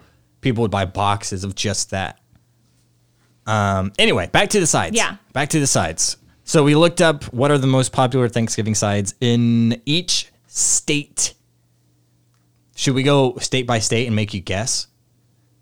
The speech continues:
Speaker 1: No, that,
Speaker 2: No,
Speaker 1: that'd
Speaker 2: I
Speaker 1: take
Speaker 2: just
Speaker 1: too long.
Speaker 2: wanna
Speaker 1: It's
Speaker 2: know,
Speaker 1: fifty.
Speaker 2: like, I wanna know, like, Kansas, Missouri. I'm also curious about Nebraska because that's where I'm from.
Speaker 1: Okay. Well, here, okay, here's the thing, right?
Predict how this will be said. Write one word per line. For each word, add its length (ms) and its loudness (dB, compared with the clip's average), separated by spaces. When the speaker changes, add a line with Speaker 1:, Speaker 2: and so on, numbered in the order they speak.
Speaker 1:
No, 280 -4
that, 140 0
Speaker 2:
No, 200 0
Speaker 1:
that'd 100 2
Speaker 2:
I 60 2
Speaker 1:
take 80 0
Speaker 2:
just 80 -4
Speaker 1:
too 100 -4
long. 120 -2
Speaker 2:
wanna 80 -4
Speaker 1:
It's 100 -2
Speaker 2:
know, 120 -2
Speaker 1:
fifty. 60 -2
Speaker 2:
like, 400 -4
I 140 2
wanna 240 -10
know, 420 0
like, 220 0
Kansas, 500 -6
Missouri. 420 -2
I'm 140 -2
also 280 -2
curious 440 -4
about 260 -4
Nebraska 640 -2
because 280 -10
that's 240 -10
where 100 -10
I'm 120 -10
from. 540 -2
Speaker 1:
Okay. 240 -4
Well, 100 4
here, 480 0
okay, 240 -2
here's 260 -4
the 60 -8
thing, 300 -14
right? 280 -4